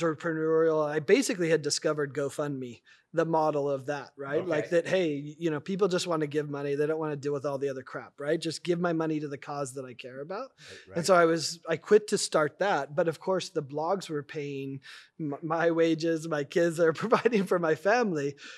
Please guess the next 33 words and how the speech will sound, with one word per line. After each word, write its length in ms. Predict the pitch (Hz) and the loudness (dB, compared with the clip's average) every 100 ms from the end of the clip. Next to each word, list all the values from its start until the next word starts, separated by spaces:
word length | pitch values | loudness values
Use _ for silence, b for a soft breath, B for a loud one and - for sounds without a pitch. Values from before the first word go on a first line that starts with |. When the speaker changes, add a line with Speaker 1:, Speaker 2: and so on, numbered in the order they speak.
| B | B
Speaker 1:
And 100 | 180 | 0
so 120 | 175 | 6
I 100 | 185 | 6
quit 340 | 175 - 220 214 | 6 8 6 8
to 80 | 185 | -6
do 240 | 139 139 | -6 -8
that. 440 | 123 156 185 131 156 | -4 -2 0 -2 -4
And 160 | 160 | -2
so 240 | 160 175 165 | 2 2 2
during 380 | 156 185 220 | 2 4 4
that 260 | 214 165 - | 4 0 0
first 240 | 180 170 | -2 0
six 180 | 175 151 | -2 -4
months, 280 | 165 175 - 147 | -4 -6 -8 -6
I 140 | 160 | 2
was 160 | 208 175 | 2 0
just 220 | 165 - | -8 -8
programming 580 | 156 156 170 147 143 135 | -6 -4 -4 -4 -6 -8
this 160 | 127 | -8
application 840 | 147 147 143 - 277 226 165 156 156 B B | -8 -8 -6 -4 -4 -2 -4 -4 -8 B B
to 120 | - 160 | -4 0
raise 420 | 151 160 170 160 | 2 4 2 0
money 320 | 156 147 147 | -4 -4 -6
for 480 | - 143 139 135 139 | -6 -4 -2 -2 -4
high 200 | - 151 | -6 -4
school 280 | 143 - 147 | -4 -4 -8
sports 420 | - 151 151 - | -6 -6 -6 -6
teams 380 | - 139 139 135 | -12 -12 -10 -8
and, 200 | 139 139 135 | -8 -10 -10
and 140 | 156 | -8
different 260 | 147 139 147 | -6 -4 -4
organizations 920 | 147 139 135 123 139 165 226 254 - - | -4 -8 -10 -8 -6 -4 -2 -4 -8 -2
that, 180 | 151 | 0